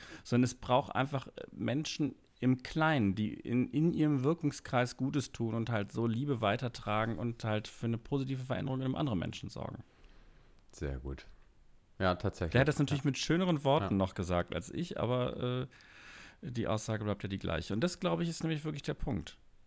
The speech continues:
Speaker 1: Vielleicht mu-, mu-, man, darf man sich nicht so mit so einem, mit so einem Pessimismus gegen die Welt stellen und sich ärgern, dass alles doof ist. Und, äh,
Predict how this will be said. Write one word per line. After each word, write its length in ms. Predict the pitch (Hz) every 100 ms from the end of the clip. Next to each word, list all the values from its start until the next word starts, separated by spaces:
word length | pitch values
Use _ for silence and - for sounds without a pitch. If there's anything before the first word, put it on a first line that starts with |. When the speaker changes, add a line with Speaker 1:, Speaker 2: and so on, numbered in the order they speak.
| - -
Speaker 1:
Vielleicht 340 | - 123 135 -
mu-, 160 | 65 - -
mu-, 200 | 80 - -
man, 240 | 76 71 - - - -
darf 200 | - 143
man 140 | 151 147
sich 180 | 147
nicht 160 | 151 147
so 140 | -
mit 200 | 147 143 -
so 80 | 143
einem, 160 | 139 - - -
mit 160 | 170 -
so 80 | 135
einem 140 | 131
Pessimismus 760 | 127 139 143 135 135 - 127 -
gegen 180 | 127 123
die 140 | 117
Welt 180 | 117 123
stellen 360 | - 120 120
und 100 | 117
sich 140 | - -
ärgern, 260 | 165 - 117
dass 120 | 113
alles 260 | - 107 -
doof 220 | 110 -
ist. 160 | - -
Und, 340 | 104 98 -
äh, 240 | - 92